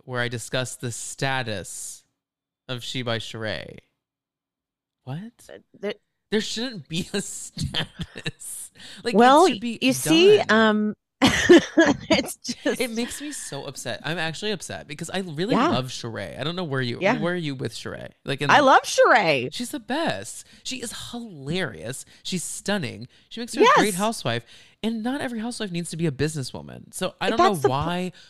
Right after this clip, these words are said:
Speaker 1: we're doing this. It's okay if you didn't do this. All anyone said was, "You literally need to just release
Speaker 2: <laughs>
Speaker 1: a t-shirt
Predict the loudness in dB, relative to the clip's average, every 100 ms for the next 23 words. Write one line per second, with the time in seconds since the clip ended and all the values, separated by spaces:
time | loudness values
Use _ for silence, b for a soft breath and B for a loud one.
0 | b -8 -6 -6 -6 -6 -6 -8 -14 -14
1 | -12 -10 -12 -16 _ -8 -6 -6 -6 -6
2 | -6 -6 -6 -6 -4 -4 -4 -10 -14 -16
3 | B B B -2 -2 -4 _ -4 -4 -4
4 | -6 -6 -6 -4 -4 -4 -8 b b b
5 | -6 -4 -2 -2 -4 -4 -6 -2 0 2
6 | 2 0 -4 -12 -16 -4 -2 -2 -2 -2
7 | 0 -2